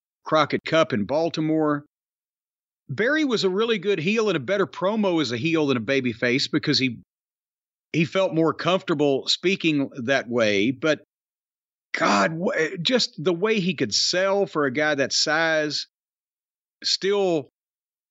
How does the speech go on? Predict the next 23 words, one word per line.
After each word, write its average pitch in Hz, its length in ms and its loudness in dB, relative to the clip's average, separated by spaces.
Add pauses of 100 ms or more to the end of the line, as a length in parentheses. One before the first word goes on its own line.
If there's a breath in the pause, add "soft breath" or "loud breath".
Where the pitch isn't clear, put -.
(680)
you 180 100 0
know, 185 140 0
fly 196 420 -2
through 190 240 -4
the 156 180 0
air 185 180 0
with 156 200 -4
that 135 220 -2
grace 170 520 -2
and 117 120 -4
take 160 240 -2
the 127 80 -4
bumps 151 400 -2
that 170 120 0
he 151 80 0
did 151 340 0
while 143 140 2
he 131 80 2
was 113 160 0
six-foot-six - 840 -2
or 151 80 2
whatever. 135 640 0
I, 156 200 0